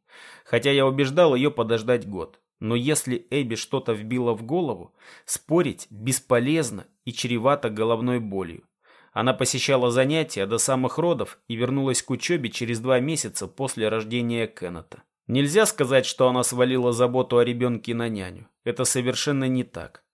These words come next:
Эбби учится максимум до двух часов дня, и все остальное время посвящает Кену.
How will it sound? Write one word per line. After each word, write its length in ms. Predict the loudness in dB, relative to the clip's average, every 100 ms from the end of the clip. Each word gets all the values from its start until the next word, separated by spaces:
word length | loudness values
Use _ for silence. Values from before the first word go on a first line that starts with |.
| _ -20 -20 _
Эбби 360 | 0 0 0 -4
учится 460 | -4 -2 -2 -2 0
максимум 600 | 2 0 0 0 0 0
до 100 | -2
двух 260 | -2 -6
часов 400 | -4 -6 -4 -4
дня, 400 | -6 -8 -10 -12 _ _ -12
и 100 | -6
все 220 | 0 2
остальное 540 | 2 0 0 2 0
время 320 | 0 0 0
посвящает 760 | -2 -4 -4 -4 -2 0 0 -2
Кену. 440 | -10 -8 -8 -12